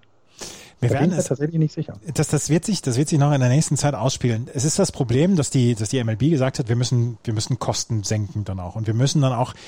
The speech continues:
Speaker 1: das Ganze so ein bisschen kontrollieren und ein bisschen kontrollierter haben. Wir wollen auch eine größere Durchlässigkeit haben von den Teams und wir wollen dann auch eine stärkere Bindung der Teams an ihre, an ihre Franchises haben. So gibt es, wie gesagt, ein paar Re-Affiliations,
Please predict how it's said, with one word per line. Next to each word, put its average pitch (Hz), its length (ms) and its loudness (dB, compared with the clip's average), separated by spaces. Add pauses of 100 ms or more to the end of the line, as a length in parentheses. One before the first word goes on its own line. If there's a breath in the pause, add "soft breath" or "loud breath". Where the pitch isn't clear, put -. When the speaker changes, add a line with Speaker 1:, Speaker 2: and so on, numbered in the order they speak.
(140 loud breath)
Speaker 1:
das 120 160 0
Ganze 135 260 0
so 127 80 2
ein 120 100 0
bisschen 123 400 0
kontrollieren 131 920 2
und 127 260 -4
ein 120 140 0
bisschen 127 240 0
kontrollierter 127 760 0
haben. 170 340 2
Wir 123 140 2
wollen 120 260 2
auch 117 200 -4
eine 117 200 0
größere 117 380 -2
Durchlässigkeit 151 760 0
haben 156 260 2 (420 loud breath)
von - 160 0
den 151 140 4
Teams 170 260 4
und 151 220 0
wir 143 160 2
wollen 139 240 4
dann 147 80 2
auch 123 220 -4
eine 120 280 2 (320 loud breath)
stärkere 131 600 0
Bindung 135 500 2
der 123 140 2
Teams 147 400 2
an 135 280 2
ihre, 127 500 2
an 139 100 -2
ihre 131 180 0
Franchises 110 720 -2
haben. 98 240 -4
So 113 200 -4
gibt 110 240 -4
es, 101 120 -4
wie 113 80 0
gesagt, 107 320 -2
ein 101 80 -4
paar 120 240 2
Re-Affiliations, 139 880 2